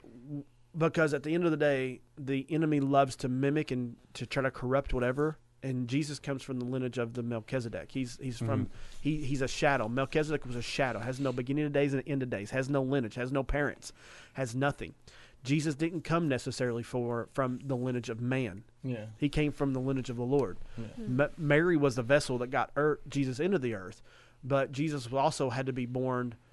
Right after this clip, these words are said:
Speaker 1: and he had to do all these things because of his atonement. But I think the Antichrist isn't coming here for that. Antichrist is coming for destruction. And the
Speaker 3: Mm-hmm.
Speaker 1: Antichrist is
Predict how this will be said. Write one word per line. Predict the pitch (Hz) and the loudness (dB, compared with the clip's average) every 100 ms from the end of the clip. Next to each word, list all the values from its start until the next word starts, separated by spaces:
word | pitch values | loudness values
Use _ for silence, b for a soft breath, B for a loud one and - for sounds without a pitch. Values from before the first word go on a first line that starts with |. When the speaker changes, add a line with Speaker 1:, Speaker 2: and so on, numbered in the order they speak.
| b b | b b
Speaker 1:
and | 131 | -4
he | 127 | -2
had | 135 | -2
to | 131 | 0
do | 135 131 | 2 4
all | 127 139 | 6 4
these | 135 120 | 2 -4
things | 131 123 123 110 - | -6 -6 -6 -8 -6
because | 143 139 123 | -2 -2 -2
of | 120 113 | -6 -6
his | 123 104 107 143 | -6 -6 -6 -6
atonement. | 117 156 151 101 - - - b b b b - | -4 -2 -2 -2 -10 -20 -20 b b b b 0
But | |
I | 139 | 2
think | 160 139 | 2 0
the | - 160 | -2 0
Antichrist | 196 - 131 - 127 123 | 2 2 2 2 0 0
isn't | 113 120 | -4 -6
coming | - 180 165 | 0 0 2
here | 123 | 0
for | 113 120 | -2 -4
that. | 101 110 - | -4 -6 -4
Antichrist | 160 165 135 - 131 139 | -4 0 0 2 0 -2
is | 123 | -4
coming | 127 127 | -4 -4
for | 120 | -6
destruction. | 110 - 147 139 - 82 - B B B | -10 0 2 2 -4 -12 -18 B B B
And | 147 143 | -4 -2
the | |
Speaker 3:
Mm-hmm. | 139 170 208 | -2 2 4
Speaker 1:
Antichrist | 220 165 - 139 131 131 - | 6 6 6 4 4 2 -2
is | 151 131 | -2 -2